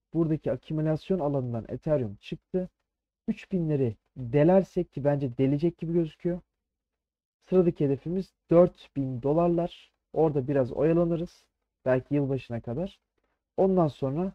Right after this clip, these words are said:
hızlı bir şekilde Bitcoin dominansının aşağı salmasıyla beraber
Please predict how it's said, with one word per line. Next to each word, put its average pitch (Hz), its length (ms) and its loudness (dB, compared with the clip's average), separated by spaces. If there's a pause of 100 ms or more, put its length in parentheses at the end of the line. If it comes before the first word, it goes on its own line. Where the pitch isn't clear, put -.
(140)
hızlı 165 320 -2
bir 180 80 0
şekilde 139 540 -6 (420)
Bitcoin 170 600 0
dominansının 147 600 2
aşağı 135 400 -2
salmasıyla 165 580 -2
beraber 160 420 0